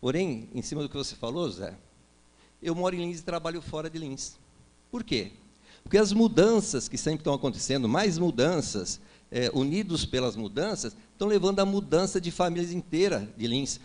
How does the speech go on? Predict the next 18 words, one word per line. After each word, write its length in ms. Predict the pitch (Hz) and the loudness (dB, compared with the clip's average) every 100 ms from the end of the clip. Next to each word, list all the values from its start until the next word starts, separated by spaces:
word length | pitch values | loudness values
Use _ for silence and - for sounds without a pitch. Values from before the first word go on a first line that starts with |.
| - | -12
Empresas, 720 | - 156 156 180 214 139 113 104 | -4 -4 0 4 4 2 -2 -2
micro, 420 | 135 208 208 110 | 0 -2 -4 -6
pequenas 440 | 110 123 175 165 | -6 -4 -4 -4
empresas, 380 | 143 101 151 135 | -4 -4 -4 -2
indústrias, 440 | 156 135 120 - - _ | -2 0 -2 -4 -18 _
estão 160 | - | 0
indo 100 | 202 | 2
embora. 480 | 208 202 151 160 - - | 2 2 2 2 -2 -4
A 60 | |
Nestlé 360 | 180 196 - 202 | 0 0 2 0
foi 160 | - | 0
embora, 480 | 190 147 180 127 101 | 0 2 2 0 -4
mudou-se 840 | - 196 165 208 233 - - 104 87 - - _ _ _ _ | -4 -4 8 10 10 8 2 -2 -8 -18 -20 _ _ _ _
para 160 | - 127 | -6 -4
Araçatuba. 680 | 127 120 - 131 143 101 95 - | -4 -6 -8 -10 -8 -10 -12 -6
A 80 | |
Coca-Cola 680 | 143 196 190 202 208 139 - - | 2 2 4 2 2 0 -6 -6
mudou-se 880 | 202 226 147 214 226 202 - 113 | -2 0 8 8 8 4 0 -6